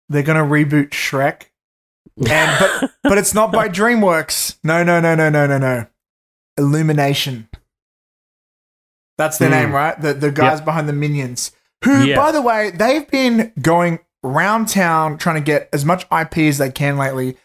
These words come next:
Speaker 1: They're also working on a Super Mario, um, uh, movie, which I'm so nervous about, but it, it's gonna be my most anticipated film ever, 'cause Mario is, like, my boy. But
Speaker 2: Yeah.
Speaker 1: Shrek, dude, like,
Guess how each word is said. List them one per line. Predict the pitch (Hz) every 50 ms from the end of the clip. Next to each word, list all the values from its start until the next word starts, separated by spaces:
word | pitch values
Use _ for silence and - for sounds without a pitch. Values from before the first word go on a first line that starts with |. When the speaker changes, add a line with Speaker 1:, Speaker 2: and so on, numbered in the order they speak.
| _ _ _ -
Speaker 1:
They're | 196 208
also | - 214 233 240 233 - 226 208 196
working | 175 160 170 170 165 - 165
on | 165 160 -
a | 151 147
Super | 143 - - - 196 185 185 196
Mario, | 185 180 - 160 170 175 170 165 156 147 143 - - -
um, | 139 131 131 127 127 123 120 120 120 117 _ _ _ _ _ _ _ _ _ _ _ _ -
uh, | 139 131 131 131 131 151
movie, | 156 151 147 135 135 131 127 135
which | 147 151 151 147 - - - - - _ _ _ _ _ _ _ _ _ _ _ _ _ _ _ _ _ _ _ _ _ -
I'm | - 151 151
so | 143 - - 175 165 165
nervous | 156 156 151 147 143 139 139
about, | 135 151 147 147 147 147 143
but | 143 135 - -
it, | 143 147 139 - _ -
it's | 151 151 139 -
gonna | - 175 160 160
be | 151 151 147
my | 147 143 139
most | 135 131 131 -
anticipated | - 123 131 123 - - 127 123 - -
film | 135 120 107 _
ever, | - 117 117 120 117 123
'cause | - 147 135 147
Mario | 156 156 151 156 160 160 156 151
is, | 147 139 147
like, | 143 - -
my | 135 127
boy. | 131 135 139 135 127 120 127 147 - _ _ _ _ -
But | 151 127 160 156 151 139
Speaker 2:
Yeah. | 127 123 120 117 117 113 - -
Speaker 1:
Shrek, | - - - - - - 135 139 151 202 214 - - -
dude, | 170 160 160 151 151
like, | 156 151 147 -